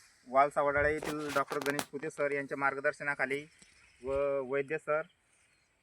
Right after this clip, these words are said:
अं, मोरे सर यांच्या मार्गदर्शनाखाली यांचे व्हिडिओ पाहून आपण एसआरटी शेती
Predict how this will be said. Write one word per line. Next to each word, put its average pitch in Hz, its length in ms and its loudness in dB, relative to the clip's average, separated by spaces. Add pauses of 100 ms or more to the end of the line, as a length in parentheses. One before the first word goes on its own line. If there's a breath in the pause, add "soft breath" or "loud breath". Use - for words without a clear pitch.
अं, 120 200 -2
मोरे 147 260 -2
सर 151 200 0
यांच्या 147 380 0
मार्गदर्शनाखाली 147 800 -2
यांचे 147 320 -4
व्हिडिओ 120 520 -2
पाहून 156 360 -4
आपण 147 320 -4
एसआरटी 147 540 -2
शेती 147 680 -6